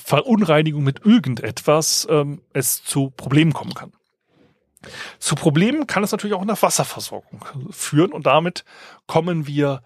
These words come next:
jetzt mal zur U S Navy. Die U S Navy hat eine glorreiche und lange Tradition, damit anderen Leuten und sich selber das Trinkwasser zu verseuchen. Ähm, dafür muss man wissen, wie funktionieren bei Schiffen normalerweise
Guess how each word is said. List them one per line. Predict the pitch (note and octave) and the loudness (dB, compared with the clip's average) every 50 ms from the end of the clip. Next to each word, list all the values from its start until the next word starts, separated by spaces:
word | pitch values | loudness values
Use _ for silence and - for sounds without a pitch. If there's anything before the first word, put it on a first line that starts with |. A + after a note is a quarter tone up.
| _ _ _ _ _ | _ _ _ _ _
jetzt | _ - A2+ G#2+ - - - | _ -8 -8 -4 -4 -6 -6
mal | - - A#2+ B2+ | -4 -4 -4 -4
zur | - - D3 C#3 A#2+ | -2 -2 -2 -2 0
U | C3 C#3+ | 2 2
S | D#3 D3 - | 2 2 4
Navy. | - C3+ B2+ C3+ D#3+ B2+ A#2 G#2 G2 - _ _ _ _ _ _ _ - - - - - - | 4 4 6 6 4 4 2 -6 -8 -10 _ _ _ _ _ _ _ -20 -20 -18 -18 -10 -6
Die | E3 E3 B3 | -2 2 2
U | D#4 | 4
S | D#4+ C4+ - | 4 2 0
Navy | - D3+ E3 G3 A#3 G#3 G#3 G#3 | 0 0 0 0 0 -4 -4 -4
hat | G#3 D#3+ E3+ F3 | -2 -2 -2 -2
eine | - C#3 B2+ B2+ A#2+ A2 G#2+ F#2 - _ _ _ _ - | -4 -8 -10 -8 -8 -10 -10 -10 -14 _ _ _ _ -2
glorreiche | - D3+ G#3 C4+ D4 A#3+ D#3 C#3 D3 D3+ C#3 - E3+ D3+ | 2 2 6 6 6 6 4 2 0 0 0 -2 -6 -4
und | - D3 A#2 G#2 | -4 -4 -6 -4
lange | A#2 C3 D3+ F#3+ A#3+ A#3+ G3+ F3 | -2 0 2 2 2 2 -2 -4
Tradition, | - - - C#3 B2+ B2 A#2+ - - - - C3 B2 C#3 D3 D3+ C#3 _ - - - - - | -4 -6 -6 -6 -8 -8 -8 -10 -10 -8 -8 -8 -8 -8 -8 -10 -12 _ -18 -20 -20 -8 -2
damit | - A#2 A#2+ C#3+ D3 D3 C#3+ - - _ - - _ _ _ | -2 0 2 4 4 4 2 2 -4 _ -18 -20 _ _ _
anderen | - B2+ G#3 A3+ A3+ G#3 E3 | -2 0 2 4 4 4 6
Leuten | C#3+ C#3 D3+ F3+ - F3+ | 6 6 6 6 4 2
und | F3 G#3 | 0 0
sich | - B3+ G3 | 0 0 -2
selber | - D#3+ C#3+ C#3 C#3 D#3+ | 2 2 2 4 4 2
das | D#3+ F3 E3 - - | 0 0 -2 -4 -4
Trinkwasser | - - - - D#4 - - B2 - - - - | -6 -6 -2 -4 -4 0 0 0 0 -2 -6 -6
zu | - - - | -10 -10 -10
verseuchen. | - - A2+ - - - - - - - - _ _ _ _ _ _ _ _ _ _ - _ _ _ _ _ _ _ - | -8 -8 -8 -8 -8 -12 -14 -16 -16 -16 -16 _ _ _ _ _ _ _ _ _ _ -20 _ _ _ _ _ _ _ -2
Ähm, | D3+ D#3 D3+ D3 - - - - _ _ _ | 0 0 0 -2 -6 -10 -20 -20 _ _ _
dafür | - C3 - - F3 D#3+ | -2 -2 0 0 0 0
muss | E3+ E3+ - | 0 0 -2
man | D#3+ C#3 | -2 0
wissen, | C3 D#3+ - - D#3+ C#3+ | 0 -2 0 2 0 2
wie | C3+ F3+ | 4 2
funktionieren | F3+ - - D#3 C#3 - - D3 C#3 C#3+ D3 D3+ D3 D3 | 2 2 0 -2 -2 0 2 2 4 6 6 4 4 2
bei | - G#2+ A2 | 0 0 0
Schiffen | - - - D#3+ - E3 D#3 | 2 2 2 2 2 0 -6
normalerweise | C#3 B2 G#2+ F#2+ G#2 G#2+ G#2 G#2 G2+ F#2+ F#2 - A2+ G#2+ | -6 -6 -8 -8 -8 -8 -6 -4 -4 -4 -4 -4 -8 -14